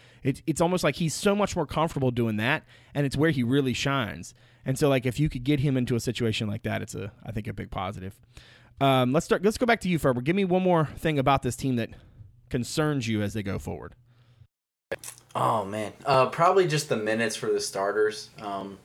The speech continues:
Speaker 2: I think that this week is gonna be good just to get them some rest. And I, I'm not somebody that usually gets too bent out of shape about minutes, especially for guys that are key contributors. Obviously, those are the guys that you lean on to, to get it done. So,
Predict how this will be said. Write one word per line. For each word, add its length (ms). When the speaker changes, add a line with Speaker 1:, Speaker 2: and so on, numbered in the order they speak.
Speaker 2:
I 60
think 260
that 160
this 280
week 300
is 120
gonna 200
be 140
good 340
just 220
to 60
get 180
them 160
some 240
rest. 340
And 180
I, 140
I'm 180
not 300
somebody 360
that 200
usually 420
gets 240
too 160
bent 180
out 140
of 80
shape 240
about 320
minutes, 640
especially 480
for 160
guys 380
that 160
are 160
key 180
contributors. 960
Obviously, 800
those 200
are 60
the 80
guys 320
that 80
you 80
lean 300
on 340
to, 260
to 140
get 180
it 100
done. 300
So, 460